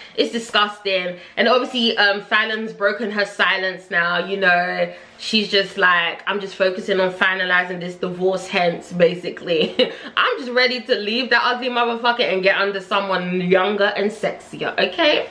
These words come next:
I don't blame you, Fallon. But Portia, you know good and damn well you don't even find Simon attractive, okay? You find his bank account attractive. Simon ain't attractive, guys. Let's not lie. He's not.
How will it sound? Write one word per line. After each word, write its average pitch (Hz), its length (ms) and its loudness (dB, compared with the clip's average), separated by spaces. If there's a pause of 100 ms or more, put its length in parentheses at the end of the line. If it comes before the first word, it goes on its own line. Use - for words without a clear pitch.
(180)
I - 120 2
don't 370 180 2
blame 330 280 2
you, 294 80 2
Fallon. 202 480 0 (220)
But - 200 2
Portia, 302 520 2 (160)
you 415 180 4
know 440 240 2
good 381 200 -2
and 311 180 -8
damn 294 260 2
well 302 160 -2
you 311 240 -4
don't 349 240 -2
even 277 260 -6
find 277 440 0
Simon 269 640 -2
attractive, 185 680 -6
okay? 180 260 -6
You 254 180 -2
find 311 320 0
his 226 120 -2
bank 175 280 0
account 180 320 -4
attractive. 170 420 -4 (160)
Simon 427 380 2
ain't 311 180 0
attractive, 165 460 -2
guys. 151 320 2
Let's 226 160 0
not 214 160 -2
lie. 98 220 -2 (160)
He's 226 160 4
not. - 120 -4